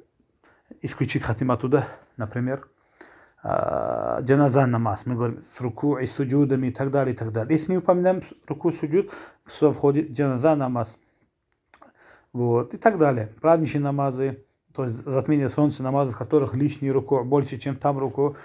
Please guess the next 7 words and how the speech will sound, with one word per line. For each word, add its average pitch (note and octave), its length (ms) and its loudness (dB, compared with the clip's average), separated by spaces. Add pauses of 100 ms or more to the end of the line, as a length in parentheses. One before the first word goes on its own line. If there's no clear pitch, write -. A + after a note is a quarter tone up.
(180)
Если D3+ 200 -2
мы D#3 100 4
хотим D3 300 2
их E3+ 160 0
исключить, A#3 600 0 (440)
мы D3 120 -2
говорим, C#3 640 0